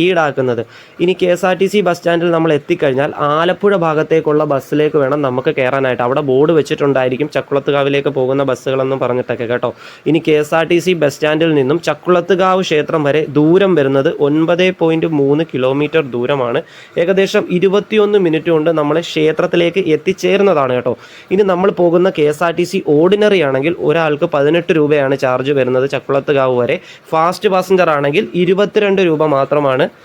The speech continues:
നമുക്ക് ചാർജ് വരുന്നത് ഒരാൾക്ക് ബസ് ചാർജ്. കറക്റ്റ്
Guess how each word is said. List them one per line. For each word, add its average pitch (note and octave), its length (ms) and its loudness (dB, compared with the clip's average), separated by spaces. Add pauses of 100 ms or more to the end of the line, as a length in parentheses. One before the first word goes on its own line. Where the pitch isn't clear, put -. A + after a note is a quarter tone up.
(380)
നമുക്ക് E3 280 2 (680)
ചാർജ് F#3 320 2
വരുന്നത് D#3 280 2 (100)
ഒരാൾക്ക് E3+ 460 2
ബസ് D#3+ 200 -4
ചാർജ്. B2 300 -2 (100)
കറക്റ്റ് E3+ 400 -2